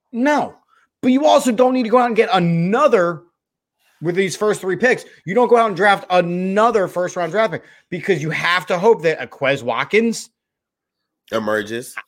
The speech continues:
Speaker 1: emerges, but he's not playing this week. So we need a Jalen Reagor to emerge this week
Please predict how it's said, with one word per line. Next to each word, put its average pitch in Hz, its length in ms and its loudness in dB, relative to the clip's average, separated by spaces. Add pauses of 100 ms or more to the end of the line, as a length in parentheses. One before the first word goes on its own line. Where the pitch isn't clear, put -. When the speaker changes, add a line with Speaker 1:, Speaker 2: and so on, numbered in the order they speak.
(600)
Speaker 1:
emerges, 180 600 4
but 185 160 0
he's 208 260 -4
not 214 140 0
playing 240 240 -4
this 170 100 -8
week. 151 140 -10
So - 100 -8
we 180 160 -8
need 226 220 -4
a 185 60 -4
Jalen 151 360 -6
Reagor 139 240 -4
to 139 60 -6
emerge 131 420 -6
this 143 240 -8
week 135 240 -6